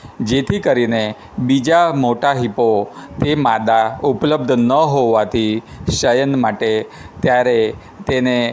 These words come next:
હુમલો કરીને બીજા નવા જન્મેલા બચ્ચાને મારી નાખે છે, જેથી કરીને માદા ફરીથી પ્રજનન માટે તૈયાર થઈ શકે. હિપોપોટેમસ નવા આવેલા મહેમાનને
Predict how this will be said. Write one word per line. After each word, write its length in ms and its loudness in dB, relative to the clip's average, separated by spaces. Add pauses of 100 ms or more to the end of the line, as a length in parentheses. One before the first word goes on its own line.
(120)
હુમલો 420 0
કરીને 440 0 (200)
બીજા 360 0
નવા 280 2
જન્મેલા 460 0
બચ્ચાને 500 -2
મારી 360 0
નાખે 320 -2
છે, 180 0 (360)
જેથી 380 -2
કરીને 360 0
માદા 440 2 (120)
ફરીથી 420 -2
પ્રજનન 520 0
માટે 300 -2 (220)
તૈયાર 440 0
થઈ 220 -2
શકે. 380 -4 (960)
હિપોપોટેમસ 840 2
નવા 320 2
આવેલા 380 2
મહેમાનને 500 2